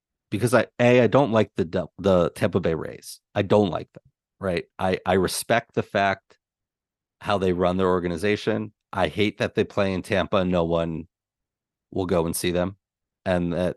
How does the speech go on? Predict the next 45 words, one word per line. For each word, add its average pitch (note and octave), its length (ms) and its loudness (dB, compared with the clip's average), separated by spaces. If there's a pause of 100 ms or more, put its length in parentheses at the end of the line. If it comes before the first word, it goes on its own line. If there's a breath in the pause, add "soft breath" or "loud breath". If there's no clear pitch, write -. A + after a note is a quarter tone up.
they're, F#2 300 -4
you F#2+ 120 -2
know, F2+ 140 2
they F#2+ 180 4
deserve F2 480 0
better F2+ 300 0
for F#2+ 200 -4
what, E2+ 260 -2 (560)
for G2+ 100 0
what F#2 160 2
they F2+ 120 -2
do, F2 200 -2
because E2+ 300 -6
what F#2 180 -2
they F2 120 -2
have, A#2 280 2
they F#2+ 100 0
make F2 200 -4
it - 100 -8
work. C2+ 220 -18 (520)
But F#2+ 200 2
you A2+ 120 4
may C3 140 4
have D3+ 120 2
heard E2+ 300 -6 (320)
that F#2+ 160 -4
they're A2 120 4
the G#2 80 0
first - 340 -4
team G#2+ 160 -2
to F#2 60 -6
start G2 320 -2
a F#2 40 -6
season F2+ 400 -4
ten F#2 220 -2
and F2 140 -2
oh E2+ 140 0
since - 340 -10
the F2 100 -10
Brewers F2 800 -2 (360 soft breath)
in E2 80 -10
eighty-seven. - 560 -8 (160)
They've G2 240 -4
outscored G2 540 -4
teams F#2+ 460 -6